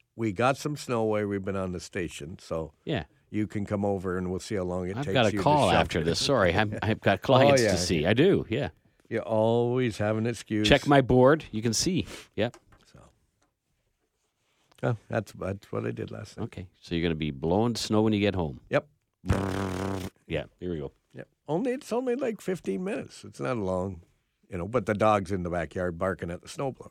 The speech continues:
Speaker 2: I'm sure that's true. And then the neighbors are thinking, "I'm gonna run over that yard sign." <laughs>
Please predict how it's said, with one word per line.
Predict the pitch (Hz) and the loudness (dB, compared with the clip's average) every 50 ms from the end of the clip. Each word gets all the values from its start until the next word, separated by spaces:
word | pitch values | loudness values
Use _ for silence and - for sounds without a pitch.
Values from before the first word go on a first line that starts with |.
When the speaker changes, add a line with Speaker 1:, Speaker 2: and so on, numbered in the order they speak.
| _ _ - | _ _ -10
Speaker 2:
I'm | 78 78 76 | -8 -8 -8
sure | - - - 92 87 80 | -6 -4 0 0 0 0
that's | 76 76 71 - | 0 -2 -4 -4
true. | - - 80 73 71 - | -6 -4 -4 -4 -4 -4
And | 69 69 78 | -4 -4 -2
then | 87 90 92 92 | 0 0 0 0
the | 90 90 | 0 0
neighbors | 104 147 151 101 90 82 80 | 0 0 0 0 -2 -4 -4
are | 82 82 | -4 -6
thinking, | - 104 95 95 98 | -4 -4 -4 -4 -4
"I'm | 123 147 | -2 -2
gonna | 147 110 | -2 -2
run | 98 98 95 | 0 0 0
over | 95 90 90 92 | 0 0 0 -2
that | 87 90 90 | -2 -2 -2
yard | 98 101 120 143 117 | -2 -2 -2 -4 -4
sign." | - 80 69 65 - - - 104 | -6 -8 -10 -10 -12 -16 -18 -14
<laughs> | - | -10